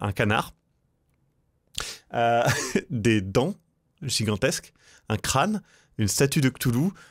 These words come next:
un, un autre crâne. Il y a beaucoup de crânes. Il y a d'autres crânes qu'on voit pas spécialement, mais il y a, il y a d'autres <laughs> crânes. Et puis il y a plein de J D R, encore une fois. Euh, et puis des chaises et une table pour, euh, les parties où on est ici et qu'on peut jouer avec les, les caméras f-,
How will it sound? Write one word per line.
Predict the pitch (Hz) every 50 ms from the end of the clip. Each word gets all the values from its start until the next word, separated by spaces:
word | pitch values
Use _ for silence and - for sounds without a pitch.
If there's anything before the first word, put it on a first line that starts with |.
| _ _ _ _ _ -
un, | 120 110 - -
un | 110 104 104
autre | 120 147 - -
crâne. | - - 139 135 156 185 -
Il | 156
y | 160
a |
beaucoup | 170 233 226 277 240
de | -
crânes. | - 160 139 123
Il | 127
y |
a | 143
d'autres | 151 185 196
crânes | - - 214 220
qu'on | 208 - 180
voit | 147 147 147 143
pas | 175 - - - _ _
spécialement, | _ - 147 147 - 165 151 160
mais | 185 208 185
il |
y | 135
a, | 127 123 120
il | 113 - -
y |
a | 139
d'autres | 151 180 190 -
<laughs> | -
crânes. | - - - 247 - - - - - - - - - - - - - -
Et | 143 135
puis | 139 - 143
il |
y | 131
a | 113
plein | - 135 135
de | 139
J | 120 113 104
D | 101 101
R, | 110 120
encore | 117 110 - 104 104
une | 101 95
fois. | - - 151 175 - - - - - -
Euh, | 98 107 110 101 104 107 101 101 98 -
et | - 117 123
puis | 123 - 151
des | 135 127 123
chaises | 113 - 123 117 156 175 160
et | 123
une | 104 95
table | - 127 120 156 151 123 104
pour, | 95 - - 131 135 117 104
euh, | 101 104 101
les | 104 107
parties | - - 120 - - - 143
où | 139
on | 113 107 107 104
est | 104 107 -
ici | 135 123 117 - - - 143 151
et | 135
qu'on | - - 104
peut | 98 104 117
jouer | 117 107 101 113 117
avec | 104 101 - -
les, | 113 101 95 95 95 98
les | 98 104
caméras | - 113 98 98 98 107 117
f-, | 117 - -